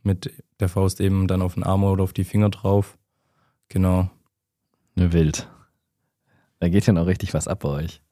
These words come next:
Speaker 1: Ja, sehr. Also Stocherkran-Rennen ist, glaub ich, auch tatsächlich noch die meistbesuchte Veranstaltung oder größte Veranstaltung so im Tübinger Kalenderjahr.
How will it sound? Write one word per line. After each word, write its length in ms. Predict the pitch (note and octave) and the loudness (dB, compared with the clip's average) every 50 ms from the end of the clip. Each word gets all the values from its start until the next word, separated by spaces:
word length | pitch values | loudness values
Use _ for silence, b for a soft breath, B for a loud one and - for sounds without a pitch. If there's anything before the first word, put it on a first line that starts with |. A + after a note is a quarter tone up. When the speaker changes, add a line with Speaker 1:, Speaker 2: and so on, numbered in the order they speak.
| _ _ _ - | _ _ _ -2
Speaker 1:
Ja, 260 | - G2+ G#2 G#2 G2+ F#2 | 2 4 4 4 4 4
sehr. 220 | F#2 G2+ G#2+ G#2 | 4 4 4 4
Also 220 | G2 F#2+ F#2 F#2+ F#2+ | 4 2 2 0 -2
Stocherkran-Rennen 800 | - - A2+ A2+ A#2+ A2 - A#2 A2 G#2+ G2+ A2 A2 A2 G#2+ G#2 | -2 0 0 2 2 2 2 2 2 2 4 4 4 4 4 2
ist, 200 | - A#2 - - | 2 0 -2 0
glaub 200 | - B2 B2 A#2+ | 0 0 2 2
ich, 160 | A#2 A2+ A2+ | 2 2 2
auch 160 | G#2 A2+ G#2+ - | 2 0 0 -2
tatsächlich 560 | - - A2 G#2+ - B2 B2 A#2 A#2+ A#2 A2 | -2 -2 -2 0 0 0 0 2 0 0 2
noch 200 | A#2 A2+ A2 G#2+ | 2 2 2 0
die 380 | - - A2+ G#2+ G#2+ G#2+ G#2+ A2 | -2 -4 -2 -2 0 2 2 2
meistbesuchte 720 | G#2 G#2 A#2+ B2+ - - - G2+ G2 A2 A2+ - - G2 | 4 4 4 2 2 0 -2 0 2 2 0 0 -2 -6
Veranstaltung 600 | - - G2 G#2 A#2 - - G2+ F#2+ F#2+ G2 G2 | -4 -2 0 0 0 0 0 0 0 0 2 2
oder 160 | G2 F#2+ F#2+ F#2+ | 2 2 2 0
größte 360 | - - A2 A2+ - - F#2+ | 0 0 0 0 0 -2 -4
Veranstaltung 600 | - G2+ F#2+ G2 G2 - G#2 G2 G2 G2+ G2+ F#2+ | -2 -2 -2 -2 0 0 0 -2 0 0 0 0
so 100 | F#2 G2 | 0 0
im 100 | F#2+ F#2 | -2 -2
Tübinger 340 | - - G2+ G2+ G2+ G2 F#2+ | -2 -2 0 0 2 0 0
Kalenderjahr. 600 | - G#2 F#2+ G2 G2+ G#2+ G#2+ G#2+ G#2+ G#2+ G#2 G#2 | -2 -2 -2 0 2 2 2 4 4 2 2 0